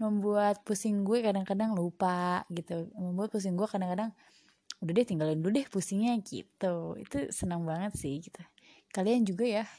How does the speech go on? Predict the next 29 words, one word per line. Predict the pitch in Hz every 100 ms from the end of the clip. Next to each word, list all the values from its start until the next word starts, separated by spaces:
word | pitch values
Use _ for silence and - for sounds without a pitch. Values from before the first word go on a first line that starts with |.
| -
cari | - 175 180
aja | 202 196 202
gitu. | 180 170
Tapi | - 175
kalau | - 202
menurut | 185 180 -
kalian | 175 175 175 - - -
seseorang, | - 196 208 196 180 180 175 180 180 _ _ _ _ _ _ _
eh, | - 190 180
bukan | 170 165 180 - 196 180 175 175
sumber | - - 180 175
kebahagiaan | 180 170 175 170
kalian | 175 170 165 165 208
gitu, | 214 - 175 - - -
atau | 190 -
seseorang | 180 185 185 180 202
malah | 185 180
membuat, | 190 180 180 180 _ -
"Ah, | 269
malah | 202 165
membuat | 165 165 160
gue | 170
rumit | 196 254 294
nih," | 302
gitu, | 262 180 - _
jangan, | - 185 196 180 160 160
jangan, | 175 226 220 196 160
jangan | 175 196
cari, | 214 190 196